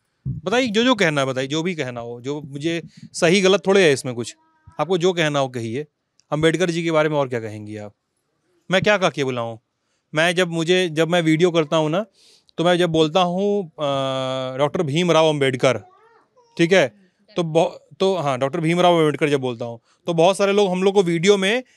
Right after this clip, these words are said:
आके बोलते हैं कि "नहीं, नहीं, डॉक्टर मत बोल, डॉक्टर भीमराव मत बोलिए, आप बाबा साहब बोलिए।" तो मैं क्या बोलूँ उनको? अ, डॉक्टर भीमराव अम्बेडकर बोलूँ या बाबा साहब बोलूँ?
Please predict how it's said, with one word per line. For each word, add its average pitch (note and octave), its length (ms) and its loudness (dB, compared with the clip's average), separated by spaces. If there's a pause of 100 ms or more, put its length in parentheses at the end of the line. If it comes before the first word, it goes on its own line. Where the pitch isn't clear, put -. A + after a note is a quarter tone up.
(140)
आके E3+ 220 2
बोलते F3 320 0
हैं C3 420 -4
कि F3+ 100 -2
"नहीं, F#3+ 120 2
नहीं, E3 100 -4
डॉक्टर D3+ 280 2
मत G#3 140 2
बोल, E3 200 0
डॉक्टर D3+ 240 0
भीमराव F#3 400 2
मत E3 60 0
बोलिए, E3+ 220 2
आप G3 60 0
बाबा E3+ 280 4
साहब D#3 240 2
बोलिए।" A2 360 -10 (1040)
तो G3+ 80 2
मैं A3+ 120 0
क्या A#3 180 4
बोलूँ D3 320 0
उनको? B2+ 480 -12 (100)
अ, D3 100 -12
डॉक्टर D#3+ 340 0
भीमराव F#3 340 2
अम्बेडकर E3 380 0
बोलूँ A3 260 4
या C#4+ 80 6
बाबा A3 240 4
साहब F#3 220 4
बोलूँ? C3 300 -4